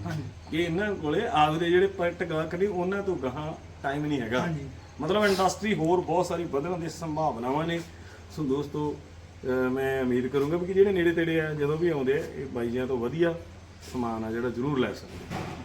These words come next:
Speaker 2: ਹਾਂਜੀ ਬਾਈ ਜੀ, ਅਸੀਂ ਖੜੇ ਆ ਇਸ ਵਕਤ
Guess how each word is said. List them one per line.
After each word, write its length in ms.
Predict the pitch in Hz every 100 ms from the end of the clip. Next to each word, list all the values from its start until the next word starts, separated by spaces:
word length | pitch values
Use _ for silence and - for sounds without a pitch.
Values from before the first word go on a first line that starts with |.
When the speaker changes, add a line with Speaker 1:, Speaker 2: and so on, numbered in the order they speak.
| - - - - - - - -
Speaker 2:
ਹਾਂਜੀ 200 | 139 165
ਬਾਈ 200 | 170 165
ਜੀ, 240 | 165 175 170 - 160
ਅਸੀਂ 220 | 160 202
ਖੜੇ 300 | 160 156 165
ਆ 280 | 151 147 143 - - 131 139
ਇਸ 120 | 139
ਵਕਤ 640 | 143 139 - - 139 139